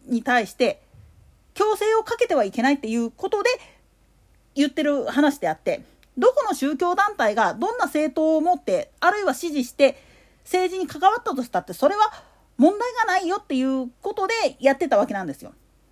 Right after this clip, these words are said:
ただ、なんで、まあ、毎回毎回学会が叩かれるかっていうと、その戦時下の、の時に公安にマークされたっていう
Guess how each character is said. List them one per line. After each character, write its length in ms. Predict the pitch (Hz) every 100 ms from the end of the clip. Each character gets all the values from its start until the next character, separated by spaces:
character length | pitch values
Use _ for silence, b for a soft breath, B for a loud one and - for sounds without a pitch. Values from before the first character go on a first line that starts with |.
| _ _ _ _ _ _ _ _ -
た 100 | 427
だ、 200 | 392 B B B B B B B _ _ _ _ _ _ _ _ _ _ _
な 140 | 320
ん 160 | 508 494
で、 120 | 359 247 - - _
ま 260 | - 285 254
あ、 40 |
毎 220 | 214 294 294
回 180 | 320
毎 200 | 285 269
回 160 | 269 254
学 240 | 233 240
会 180 | - 240
が 140 | 233 233
叩 260 | 262 254
か 80 | 269
れ 80 | 247
る 100 | 220
か 160 | -
っ 80 | 262
て 140 | - 214
い 40 |
う 140 | 208
と、 380 | 196 - 247 202 - -
そ 120 | 285
の 100 | 277
戦 240 | 269 415
時 100 | 427
下 100 | 466
の、 220 | 381 277 240 -
の 200 | 220 214
時 220 | 220 233
に 120 | 214
公 240 | - 381 415
安 80 | 415
に 60 | 415
マ 100 | 370
ー 120 | 466
ク 80 | 294
さ 120 | 294
れ 100 | 240
た 100 | 302
っ 80 | 302
て 80 | 226
い 360 | 220 214 202
う 80 | 196